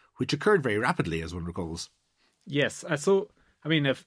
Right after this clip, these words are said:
Speaker 2: as, as, as most people, most listeners will probably know, I mean, Germany was divided after the Second World War into East Germany, it was German Re-, uh, Democratic Republic, G D R, which was a, was a socialist, uh, state, and West Germany, which was the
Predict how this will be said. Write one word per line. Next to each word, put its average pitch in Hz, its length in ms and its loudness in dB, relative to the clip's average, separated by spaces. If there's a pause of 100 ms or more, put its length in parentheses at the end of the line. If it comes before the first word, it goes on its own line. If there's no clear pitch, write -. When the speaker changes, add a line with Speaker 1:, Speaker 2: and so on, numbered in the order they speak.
Speaker 2:
as, 127 180 -4
as, 123 340 -8
as 117 340 -8
most 139 260 -2
people, 143 300 -4
most 127 240 -4
listeners 123 380 -4
will 127 80 -4
probably 123 240 0
know, 151 280 6
I 120 60 -4
mean, 117 160 -8
Germany 135 320 -2
was 123 160 -8
divided 135 460 0
after 113 180 -8
the 117 80 -10
Second - 340 -6
World 117 200 -4
War 143 180 0
into 113 320 -10 (300)
East 151 340 -6
Germany, 120 380 0
it 113 40 -6
was 104 200 -12
German 135 320 0
Re-, 120 60 -8 (160)
uh, 117 100 -8
Democratic 131 480 0
Republic, 113 380 -6
G 147 140 0
D 127 140 0
R, 120 240 0 (460)
which - 80 -20
was 104 100 -10
a, 107 240 -6 (140)
was 104 160 -16
a 101 100 -16
socialist, - 640 -4
uh, 113 100 -8
state, 135 460 -4 (360)
and 127 220 -4
West 175 260 2
Germany, 147 360 2
which 120 180 -8
was 123 180 -6
the 110 260 -8